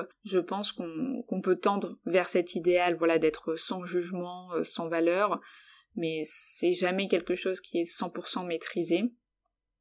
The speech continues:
Mais ça montre à quel point, euh, l'analyste, le psychologue, le thérapeute doit pouvoir travailler sur lui, doit pouvoir avoir son cadre aussi où il a pu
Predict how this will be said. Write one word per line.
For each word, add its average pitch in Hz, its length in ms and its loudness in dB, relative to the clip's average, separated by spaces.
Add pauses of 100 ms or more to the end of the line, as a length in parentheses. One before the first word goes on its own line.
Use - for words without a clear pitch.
(400)
Mais 185 120 0
ça 196 140 2
montre 233 240 4
à 196 80 4
quel 185 200 4
point, 226 540 0
euh, 170 220 0
l'analyste, 180 720 2
le 175 140 6
psychologue, 190 580 4
le 165 100 6
thérapeute 196 800 2 (1040)
doit 190 260 2
pouvoir 208 340 0
travailler 202 840 4
sur 190 320 -2
lui, 185 400 2 (1040)
doit 185 320 6
pouvoir 196 400 2
avoir 185 240 0
son 190 200 -8
cadre 202 540 2
aussi 185 380 -2
où 196 100 2
il 180 80 6
a 165 80 2
pu - 300 -4